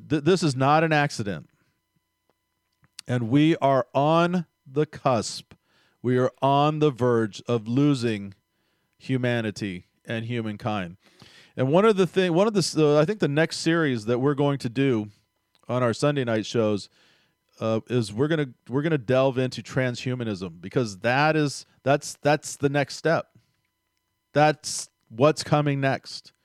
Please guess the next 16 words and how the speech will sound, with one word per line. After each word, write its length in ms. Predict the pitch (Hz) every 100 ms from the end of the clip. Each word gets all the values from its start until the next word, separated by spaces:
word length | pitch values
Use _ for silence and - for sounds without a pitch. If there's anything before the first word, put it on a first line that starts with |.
| _ _ _ _ _ _
Trans-, 420 | - 170 156 156
the, 340 | 156 123 139 139 123
the, 380 | 117 127 127 - - 117 _ _ _
the 120 | - 120
melding, 760 | 120 147 180 185 202 196 202 _ _ _ _ _ _ -
the 220 | 120 123
combination 920 | - 170 202 196 185 175 170 165 165 - _ _
of 220 | 123 104
man 580 | 113 139 165 180 190 190 - _ _ _ _
and 340 | 139 151 160 156
machine, 540 | 147 - 147 117 90
and 160 | 113 131
it's 140 | 143
happening 400 | 156 147 - 147
right 240 | 139 131 120
now. 320 | 123 101